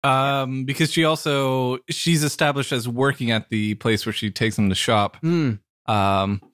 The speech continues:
Speaker 1: and one of my favorite scenes in the movie is just, uh, and actually I think this happens more than once.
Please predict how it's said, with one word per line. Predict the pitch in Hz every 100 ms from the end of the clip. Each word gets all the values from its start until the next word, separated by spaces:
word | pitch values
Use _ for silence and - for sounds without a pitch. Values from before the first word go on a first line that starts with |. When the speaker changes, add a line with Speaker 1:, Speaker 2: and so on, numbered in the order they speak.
| _ _ _ -
Speaker 1:
and | 175 190 180
one | 175 180
of | 185
my | 180
favorite | 156 175 165 -
scenes | 160 143
in |
the | 143
movie | 160 175 131 135
is | 139 123
just, | 123 131 123 156
uh, | 127 120 120 117 -
and | 165
actually | 254 - 302
I | 202
think | - 214 - _
this | 151 147
happens | 180 180 143
more | 139 143
than | 139
once. | 147 139